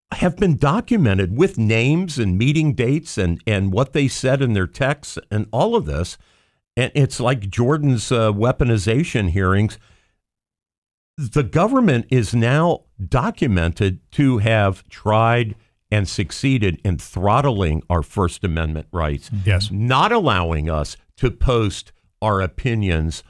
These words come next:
Speaker 1: on these social media platforms, which are the public square now.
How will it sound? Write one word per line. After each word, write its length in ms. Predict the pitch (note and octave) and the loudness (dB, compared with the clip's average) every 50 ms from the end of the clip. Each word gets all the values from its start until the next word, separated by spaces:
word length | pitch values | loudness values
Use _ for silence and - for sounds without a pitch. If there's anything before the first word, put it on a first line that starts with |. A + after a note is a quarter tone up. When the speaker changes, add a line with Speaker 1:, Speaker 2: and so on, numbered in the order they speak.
| _ _ _ _ _ | _ _ _ _ _
Speaker 1:
on 200 | - G#2+ G#2 G2+ | -2 -2 -2 0
these 180 | G2+ G2+ F#2+ - | -2 -4 -4 -6
social 420 | - - B2 A#2 B2 - - A#2 | -4 -2 -2 0 0 0 -2 -2
media 400 | G2+ G2+ G#2+ A#2 A2+ G#2+ G2+ G2 | -2 0 0 -2 -2 -2 -2 -4
platforms, 800 | - - - B2 B2 C3+ - - - G2 F#2+ F2 F2 F2+ - - _ _ _ _ | -4 -2 -2 -2 -2 -2 -4 -6 -4 -2 0 0 0 -2 -4 -10 _ _ _ _
which 280 | - A#2 D#3 G#3+ - - - - | -2 0 0 0 0 -2 -8 -4
are 340 | C3+ D#3 G#3+ A3 G#3+ D3 G#2 | -2 -2 0 0 0 0 -2
the 160 | F#2+ - B2 | -2 -2 -4
public 400 | F#2+ - A#2+ A2 G#2 A2+ A2 G#2 | -4 -2 -4 -2 -2 -2 -4 -6
square 420 | - - - - B2+ C#3 D#3+ D#3+ C3+ | -6 -12 -10 -6 -4 -2 -2 -2 -4
now. 320 | F#2+ D2+ B1+ A1 - - | -4 -6 -8 -10 -12 -18